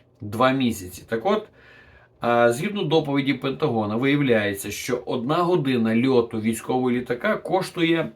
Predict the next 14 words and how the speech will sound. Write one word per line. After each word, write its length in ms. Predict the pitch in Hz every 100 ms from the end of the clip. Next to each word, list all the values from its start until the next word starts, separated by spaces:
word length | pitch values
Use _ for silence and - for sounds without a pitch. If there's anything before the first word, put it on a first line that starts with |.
| -
двадцять 540 | 110 107 147 151 131
шість 260 | 113 131 -
тисяч 300 | 123 117 113
доларів, 440 | 107 120 104 98
там, 240 | 98 90 73
з 60 | -
копійками. 680 | 120 - 95 - - - - _ _ - - - - _ _ _ _ _
За 160 | 107 117
цей 220 | 180 180
час, 320 | 180 147 120
за 100 | 117
ці 160 | 120 135
два 180 | 117 139
місяці 600 | 220 220 147 - 117